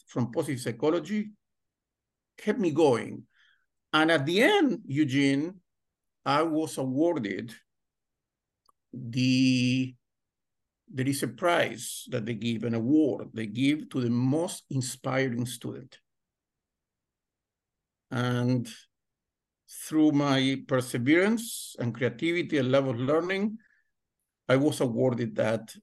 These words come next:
you know, that, that recognition. And I tell you, I have a P H D, I have a law degree. Eh,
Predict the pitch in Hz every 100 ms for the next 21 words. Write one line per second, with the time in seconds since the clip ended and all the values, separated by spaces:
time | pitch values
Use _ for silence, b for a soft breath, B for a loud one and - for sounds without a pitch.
0 | _ _ - 113 117 117 - 120 117 104
1 | - - _ _ _ - 123 - 123 113
2 | 110 131 139 165 156 135 127 131 175 156
3 | 139 127 127 _ _ _ _ _ 131 123
4 | 143 131 104 170 151 - 143 151 147 151
5 | 151 _ _ _ _ _ _ 117 120 127
6 | 123 127 147 147 135 139 139 139 139 _
7 | _ _ _ _ _ _ _ _ _ _
8 | _ _ _ _ _ - 120 120 120 120
9 | 123 123